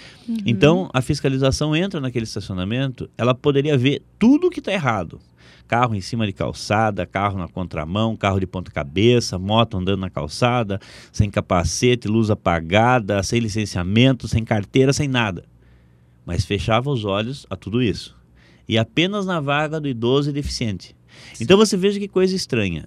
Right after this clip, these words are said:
Speaker 2: De uma regra geral que se aplicaria à fiscalização pra toda e qualquer infração, você chegar num lugar e só valer pra um tipo de infração,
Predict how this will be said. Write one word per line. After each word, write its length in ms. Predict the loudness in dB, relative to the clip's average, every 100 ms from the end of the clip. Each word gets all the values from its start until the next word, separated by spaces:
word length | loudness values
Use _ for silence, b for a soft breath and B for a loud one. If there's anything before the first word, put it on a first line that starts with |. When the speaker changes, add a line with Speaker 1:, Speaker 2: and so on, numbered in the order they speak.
| -10
Speaker 2:
De 220 | 0 2
uma 320 | 2 2 0
regra 500 | 0 0 -2 -4 -4
geral 720 | -4 0 0 2 2 2 0 -6
que 80 | -8
se 140 | -6
aplicaria 480 | -6 -6 -4 -2 -2
à 20 |
fiscalização 640 | -4 -8 -8 -8 -6 -6 -4
pra 160 | -6
toda 340 | -4 -2 -2 -4
e 40 |
qualquer 400 | -6 -6 -4 -4
infração, 560 | -6 -10 0 0 0 -4 B B B B -6
você 240 | 0 0
chegar 340 | 0 0 2
num 100 | 2
lugar 500 | 2 2 2 2 0 -6 -6
e 80 |
só 220 | -2 2 2
valer 300 | 4 2 0
pra 340 | -2 -4 -4 _ _ _
um 200 | 0 0
tipo 320 | -2 -6 -4
de 100 | -6
infração, 520 | -4 -2 0 -2 -2